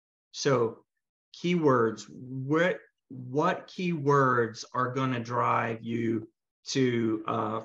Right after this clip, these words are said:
for sale in, in Alamo Heights? So one of the things that Google does is over here in the tools and settings, if you see that right here,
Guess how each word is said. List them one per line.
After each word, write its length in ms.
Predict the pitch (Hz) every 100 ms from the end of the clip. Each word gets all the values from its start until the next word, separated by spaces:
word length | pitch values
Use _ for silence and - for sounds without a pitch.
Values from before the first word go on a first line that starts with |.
| -
for 220 | 127 113
sale 640 | - - 120 120 117 - -
in, 540 | 117 113 110 110 107 - _ _ _ _
in 260 | 120 120 120
Alamo 340 | 110 117 120 117
Heights? 580 | 117 107 - - - _ _ _ _ _
So 560 | - 147 143 135 - - _ -
one 500 | 143 151 190 214 220
of 220 | 156 165
the 100 | 160
things 480 | - 165 165 143 -
that 260 | 139 - - _ 160 139
Google 420 | 143 147 147 143
does 560 | 127 127 123 127 120 - -
is 800 | 120 113 113 110 110 - - _ _ _ _ _ _ _ _ _
over 200 | 143 147
here 280 | 143 151 143
in 200 | - 135
the 100 | 123
tools 440 | 123 139 139 127
and 100 | 123
settings, 520 | 120 127 120 120 117
if 140 | 117 113
you 100 | 127
see 260 | - 131
that 260 | 123 120 -
right 180 | 117 113
here, 400 | 113 113 110